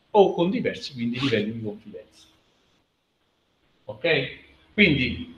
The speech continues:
potrei avere, diciamo, una situazione k uguale uno, k uguale due, k uguale tre e così via.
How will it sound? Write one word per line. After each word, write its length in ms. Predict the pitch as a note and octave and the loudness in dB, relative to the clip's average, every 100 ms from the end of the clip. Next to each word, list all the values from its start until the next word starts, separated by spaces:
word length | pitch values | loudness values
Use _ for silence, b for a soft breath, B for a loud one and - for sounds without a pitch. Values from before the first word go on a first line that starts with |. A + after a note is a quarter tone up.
| - _ | -20 _
potrei 280 | E3 D#3+ D#3 | 4 8 8
avere, 720 | D3+ D3+ C#3+ C3 B2+ - - | 8 8 8 8 6 0 -14
diciamo, 280 | - C3+ C3+ | -6 -2 0
una 120 | C#3 | 2
situazione 500 | C3 C3+ - E3 C#3 | 2 0 0 0 2
k 200 | B2+ A#2+ - | 2 2 0
uguale 280 | B2+ F#3 | 2 4
uno, 360 | C4 A3 F3+ F3+ | 4 4 0 0
k 240 | B2+ A2+ | 0 0
uguale 300 | B2 B2 F3 | 0 2 2
due, 340 | F#3+ D3 E3+ C#3+ | 2 0 0 0
k 200 | B2 A#2+ | -2 -4
uguale 300 | A#2 B2+ G#3 | -4 -2 -2
tre 260 | B2 C3+ B2+ | -4 -6 -6
e 120 | G#2 | -10
così 260 | - G#2 G2 | -12 -14 -14
via. 200 | F#2+ - | -16 -18